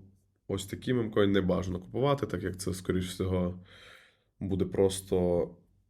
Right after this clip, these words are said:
скам, і у вас заберуть ваші кошти, які ви закинете. Тому варто купувати той, який я показував перед цим.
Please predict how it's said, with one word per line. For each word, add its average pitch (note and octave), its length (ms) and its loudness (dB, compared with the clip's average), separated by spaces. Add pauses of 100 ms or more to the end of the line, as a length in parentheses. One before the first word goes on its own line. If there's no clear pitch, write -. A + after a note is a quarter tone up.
(140)
скам, E3 520 -2 (520)
і G2 240 2
у F#2+ 60 4
вас F#2+ 160 4
заберуть F#2 440 0
ваші F2 280 -2
кошти, - 340 -4
які A2 200 -2
ви G#2 100 0
закинете. F#2+ 640 -2 (680)
Тому G#2 300 -2
варто G#2 540 0
купувати F#2 520 -4
той, G2 240 2
який G2 560 2 (100)
я F2+ 120 2
показував F#2 520 0
перед F2 300 -4
цим. E2+ 320 -4